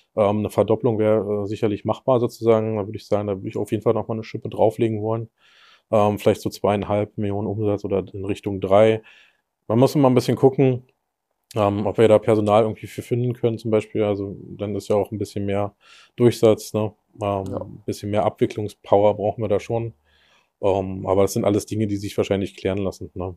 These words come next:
Speaker 2: Ja,
Speaker 1: Mit dem
Speaker 2: ich denke
Speaker 1: richtigen
Speaker 2: auch, das sollte
Speaker 1: Ansatz.
Speaker 2: kein Problem sein, wenn man an dem Prozess noch ein bisschen schraubt.
Speaker 1: Genau.
Speaker 2: Teilweise sind ja noch ein paar Sachen etwas komplizierter. Die meisten anderen Sachen kann ja im Prinzip, äh, jeder machen,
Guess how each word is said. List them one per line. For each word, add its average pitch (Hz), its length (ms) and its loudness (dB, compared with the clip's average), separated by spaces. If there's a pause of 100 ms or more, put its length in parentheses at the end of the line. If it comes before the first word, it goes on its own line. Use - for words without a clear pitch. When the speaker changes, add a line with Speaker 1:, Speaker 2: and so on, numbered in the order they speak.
(120)
Speaker 2:
Ja, 101 60 -8
Speaker 1:
Mit - 0 -
dem - 20 -6
Speaker 2:
ich - 80 -8
denke 98 160 -4
Speaker 1:
richtigen 98 200 -4
Speaker 2:
auch, 104 80 2
das 95 140 -4
sollte 101 160 0
Speaker 1:
Ansatz. - 100 -6
Speaker 2:
kein 117 140 -2
Problem 110 320 -4
sein, 110 240 0
wenn 113 80 -8
man 110 160 2
an 110 100 -2
dem 110 120 -4
Prozess 120 360 -10
noch 117 160 -4
ein 127 60 -8
bisschen 123 220 -8
schraubt. 120 400 2 (260)
Speaker 1:
Genau. - 140 2
Speaker 2:
Teilweise - 160 2
sind 117 120 -8
ja 117 100 0
noch 117 160 -2
ein 127 420 -12
paar 123 200 0
Sachen 120 280 -2
etwas - 260 -8
komplizierter. 120 760 0 (440)
Die 113 80 -8
meisten 110 260 0
anderen 117 220 0
Sachen 110 380 -2 (260)
kann 123 180 -4
ja 110 120 4
im 110 120 -2
Prinzip, 113 560 -8
äh, 107 380 0 (160)
jeder 104 180 -2
machen, 104 320 -4